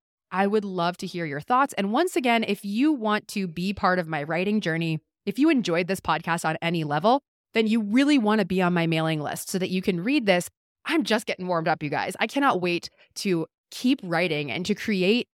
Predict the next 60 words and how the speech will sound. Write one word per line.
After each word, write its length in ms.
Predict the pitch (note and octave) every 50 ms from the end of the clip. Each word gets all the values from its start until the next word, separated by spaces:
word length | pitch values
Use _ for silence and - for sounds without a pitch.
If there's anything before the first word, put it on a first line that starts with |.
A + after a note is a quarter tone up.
| _ _ -
a 120 | F3 E3+
really 400 | E3+ D#3+ E3 G3 G#3+ A3 A#3+ B3
strong 420 | - - - G3+ F#3 F#3 F#3+ F3+ E3
writing 300 | D#3+ D#3+ E3+ E3+ E3+ D#3+
practice. 440 | - F#3 F#3+ - - D4 D4 - -
And 180 | - F#3+ F#3+
yes, 320 | F3 F3 A#3 A#3+ A#3 - - -
ultimately 480 | G#3+ G#3+ - A3 G#3 G3+ G3+ G3 F#3
become 460 | E3+ D3+ - - - C#4 C4+ B3+ B3+ B3 _ _ - - -
a 60 | F3
New 100 | F#3+ G3+
York 200 | G3+ G#3 G#3 G3+
Times 320 | - - F#3+ F3+ F3+ F3 -
bestselling 420 | E3+ E3 - - D#3 D3 D#3 D#3+ -
author 400 | - A3+ A3 - A#3 A3 G#3+ G#3 _ _ _ _ _ _ -
in 280 | - G#3 G#3+ A3 A3+ A3+
twenty 220 | - A3+ G#3 G3+
twenty-three, 600 | G3 G#3+ - _ - - F#3 D#3+ D#3+ C4 D4+ D4
or 100 | B3 G#3+
maybe 280 | G#3 A3 B3+ C4 C#4 C4
it'll 120 | A#3 A3
take 200 | G#3 G#3+ G3+ F#3
longer. 320 | - F3 E3+ E3 D#3+ E3 - -
I 80 | C#4+
don't 160 | D4+ C4+ A#3+
know. 200 | A3+ A3 A3 A3
And 140 | F#3+ G3 F#3+
it 60 | F3
doesn't 200 | - A3 G#3+ G#3
really 180 | F#3 F#3 F3 E3
matter. 380 | E3+ F#3+ G#3 G3+ G3+ G3+ G3 F#3 _ _ _ -
What 140 | F3+ F3+ F3+
matters 440 | G3+ A3+ B3+ A#3+ A3 G#3 G3 F#3 -
is 140 | F#3 F3+
that 160 | F3 F3+ - -
for 160 | - E3 E3
right 240 | F#3 G3+ G3+ D#3+ -
now, 240 | A3+ A#3+ A3 F#3+
I 100 | F3 -
am 140 | E3+ D3+ E3
stepping 420 | - - - G#3+ G#3 - A3 G#3 F#3+
into 220 | F3 F3+ F3 F3+
that 120 | E3+ D#3
identity, 560 | D3 C#3 D3+ F3+ F#3 G#3 A#3+ A#3+ C#4 C#4+ C4 -
and 100 | F3+ E3
I'd 100 | D#3+ E3+
love 360 | F3 F3 F3 F#3 G3+ G3 G#3
to 120 | - - G#3+
take 280 | - F#3 D#3+ D#3+ -
you 100 | E3+ D#3+
with 180 | D3 B2 - -
me. 140 | - - D#3+
So 160 | - G3+ G3
again, 300 | G3 F#3+ A3+ B3 B3+ A#3+
you 100 | A#3 A3
can 140 | - C#4 B3+
go 120 | A3+ G#3
to 80 | F#3 F3
steph 380 | - - - B3 D4+ D4+ -
crowder 440 | - - B3 A3+ A3 A3+ A3+ A3+